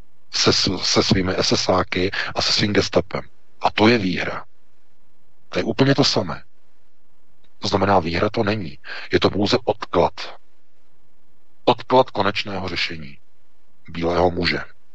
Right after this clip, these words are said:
No a to by bylo na jinou diskuzi, protože proti bílému mužovi bojují hlavně že a že. To nejsou Arabové. Ti mají bílého muže někde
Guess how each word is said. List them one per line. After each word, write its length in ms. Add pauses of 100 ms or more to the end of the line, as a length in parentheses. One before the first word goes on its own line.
(800)
No 80
a 40
to 100
by 100
bylo 160
na 140
jinou 200
diskuzi, 440
protože 260
proti 240
bílému 360
mužovi 520 (300)
bojují 440
hlavně 340
že 140
a 120
že. 160 (720)
To 140
nejsou 380
Arabové. 480 (920)
Ti 100
mají 220
bílého 340
muže 280
někde 340